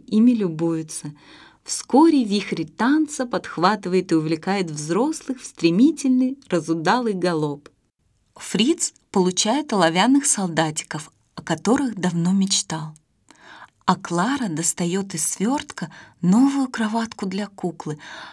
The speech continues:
Она хочет сразу бежать за своей любимицей, чтобы уложить ее в новую кроватку, но тут входит Дроссельмейр. Первым делом Клара хвастается ему новой игрушкой,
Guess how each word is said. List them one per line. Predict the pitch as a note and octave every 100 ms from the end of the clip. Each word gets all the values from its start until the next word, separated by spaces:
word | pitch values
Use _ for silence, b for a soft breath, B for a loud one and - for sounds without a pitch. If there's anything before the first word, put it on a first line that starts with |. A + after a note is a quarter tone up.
| B -
Она | G3 C4
хочет | - D4 C#4+ C4
сразу | - B3+ C#4 G3
бежать | F3 F#3+ A3 G3+ F3+
за |
своей | F3+ - F#3+ F#3+
любимицей, | F#3+ F#3 A#3 D#4 C#4 - F3+
чтобы | - F#3 F3
уложить | F#3 F#3 F3+ C4 -
ее | G#3
в | F#3+
новую | F#3+ G#3+ A#3+ A#3
кроватку, | A3 F#3+ D#3+ D3 - D#3 B B B
но | F#3 G3
тут | G3 D4+ D#4+
входит | - - G3+ A#3 A#3
Дроссельмейр. | A3+ A3 - A3 F#3+ D#3 D#3 D#3 b b b b b _ -
Первым | A#3 C#4+ B3+ G#3
делом | F#3 C4+ E4+ C#4 D3+ B B -
Клара | G3+ G3+ A3+ G3
хвастается | - F3+ D#4 - G3+ F#3 -
ему | D#3+ E3
новой | E3+ G3 B3 D4+
игрушкой, | A#3+ G3+ F#3 F3+ - E3